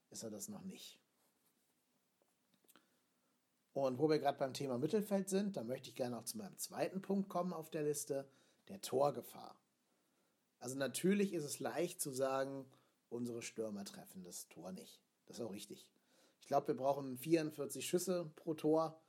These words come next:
und schießen alle zweihundertdreiundachtzig Minuten eins oder so. Aber die individuellen Werte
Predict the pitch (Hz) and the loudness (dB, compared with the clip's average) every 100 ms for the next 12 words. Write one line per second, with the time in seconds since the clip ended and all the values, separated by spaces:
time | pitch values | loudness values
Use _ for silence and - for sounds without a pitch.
0 | _ _ _ _ 127 127 - 143 123 131 | _ _ _ _ -6 -4 -2 -2 -4 -4
1 | - 127 123 120 120 113 107 - - 127 | 0 2 2 2 -2 -4 -6 -6 -4 -2
2 | 135 123 - 117 131 135 - - - - | -2 -6 -8 -8 -4 -4 -6 -12 -14 -8
3 | 123 156 - 156 165 160 92 170 190 226 | -2 -2 -2 -6 -6 -6 -2 0 0 -4
4 | - _ _ _ _ _ _ _ _ _ | -10 _ _ _ _ _ _ _ _ _
5 | _ _ _ - - _ _ _ _ - | _ _ _ -20 -20 _ _ _ _ 4
6 | 147 160 156 175 208 190 170 156 151 147 | 6 6 4 2 4 4 2 2 2 0
7 | 131 123 147 220 233 120 156 | -2 -2 0 0 -2 -2 -2